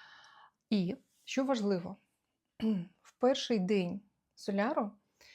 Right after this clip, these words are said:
йде закладка, е, всіх подій, які будуть, е, стосуватися вас як особистості.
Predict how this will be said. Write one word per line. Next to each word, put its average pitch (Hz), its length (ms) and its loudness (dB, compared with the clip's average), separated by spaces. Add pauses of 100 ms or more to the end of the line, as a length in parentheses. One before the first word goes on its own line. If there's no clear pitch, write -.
(260)
йде 208 380 2 (160)
закладка, 208 680 -2 (1800)
е, 202 200 0
всіх 254 380 -4
подій, 185 400 2
які 202 300 -2
будуть, 196 380 -2 (200)
е, 190 320 -2
стосуватися 202 800 -4
вас 190 400 -4
як 196 300 -6
особистості. - 840 -6